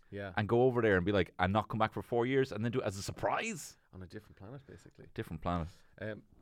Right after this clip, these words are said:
Speaker 1: but I do, I suppose I do like an Irish mammy's surprised reaction.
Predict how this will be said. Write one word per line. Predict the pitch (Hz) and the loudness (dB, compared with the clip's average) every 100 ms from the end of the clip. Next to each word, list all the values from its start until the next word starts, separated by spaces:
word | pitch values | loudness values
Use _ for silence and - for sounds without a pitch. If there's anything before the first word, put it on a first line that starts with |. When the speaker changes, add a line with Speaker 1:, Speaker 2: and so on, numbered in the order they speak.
| - - | -16 -8
Speaker 1:
but | 123 | -6
I | |
do, | 120 139 143 135 | -6 -6 -6 -6
I | |
suppose | 120 - 175 | -10 -12 -10
I | 143 | -8
do | 151 147 | -8 -6
like | 127 120 - | -4 -4 -6
an | 107 | -6
Irish | 107 113 104 107 | -6 -8 -8 -10
mammy's | 101 98 92 | -10 -10 -12
surprised | - - 98 95 95 92 _ | -16 -18 -14 -12 -12 -14 _
reaction. | 98 95 95 - 85 | -14 -14 -14 -18 -20